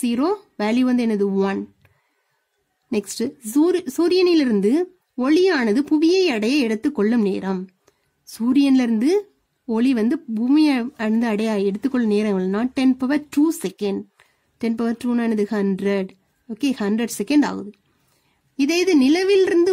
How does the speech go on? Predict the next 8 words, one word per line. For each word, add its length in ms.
ஒளியானது 440
புவியை 420
அடைய 240
எடுத்துக்கொள்ளும் 440
நேரம் 180
எவ்வளவுதான்? 400
டென் 200
பவர் 220